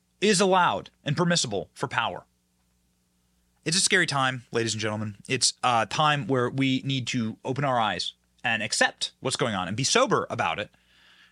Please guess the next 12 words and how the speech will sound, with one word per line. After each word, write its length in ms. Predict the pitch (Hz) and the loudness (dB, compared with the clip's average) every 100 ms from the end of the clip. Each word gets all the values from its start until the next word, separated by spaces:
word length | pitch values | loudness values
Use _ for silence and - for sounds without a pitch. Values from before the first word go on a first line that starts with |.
| _ | _
And 500 | 160 170 165 165 156 - | 0 2 2 0 -4 -4
if 200 | 170 - | -4 -2
we 100 | 170 | 0
wish 300 | 156 190 - | 2 2 0
to 180 | 185 160 | -2 0
not 300 | 147 190 269 | 2 2 2
live 140 | 180 | 0
in 100 | 135 | 0
America 400 | 117 104 92 101 | 0 0 0 -2
that 120 | 110 | -2
does 220 | 101 98 90 | -2 -4 -2
this, 280 | 117 - | -4 -4